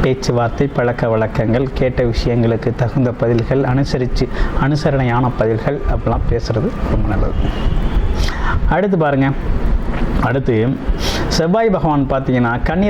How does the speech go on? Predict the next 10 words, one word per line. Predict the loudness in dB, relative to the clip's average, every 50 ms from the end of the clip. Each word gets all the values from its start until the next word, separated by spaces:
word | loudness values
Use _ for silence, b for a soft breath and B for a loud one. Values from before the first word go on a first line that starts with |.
| 2
ராசியில | 0 0 0 0 0 2 2 2
இருந்தவர் | 2 2 2 2 2 2 0 0 0 -2
பார்த்தீங்கன்னா, | -2 0 0 0 0 2 2 2 2
துலாம் | 0 0 0 0 0 0
ராசிக்கு | 0 -2 0 0 0 0 2 0
பெயர்ச்சி | 0 0 0 0 -2 0
ஆறு. | 0 0 0
உங்க | 2 2 2 0
ராசிக்கு | 0 0 -2 -4 -4 -2 -2 -2 -2 0 -2 -2 -2 B B B B B B B B -2 0 0 0 0 0 0 0 0 0 0 2
அது | 2 2 0